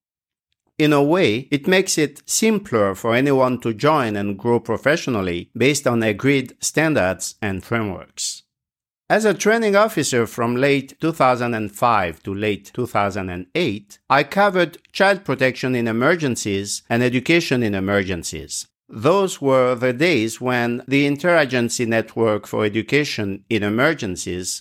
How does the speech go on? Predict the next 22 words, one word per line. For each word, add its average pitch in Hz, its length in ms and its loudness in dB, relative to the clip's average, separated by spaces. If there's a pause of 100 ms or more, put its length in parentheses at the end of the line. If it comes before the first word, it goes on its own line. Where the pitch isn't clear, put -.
(160)
aini, 104 600 0 (120)
launched 143 600 0
the 120 180 0
minimum 156 440 4
standards 117 600 -2
for 110 220 -2
education 120 580 0
in 104 120 -2
emergencies. 101 880 -4 (220)
And 160 480 0
the 156 180 2
dissemination 175 720 2
strategy 143 540 0
was 107 240 2
to 113 120 -4
train 131 340 0
trainers 123 520 -2
who 123 120 -2
would 110 200 -2
commit 123 520 -2
to 139 120 2
hold 160 460 2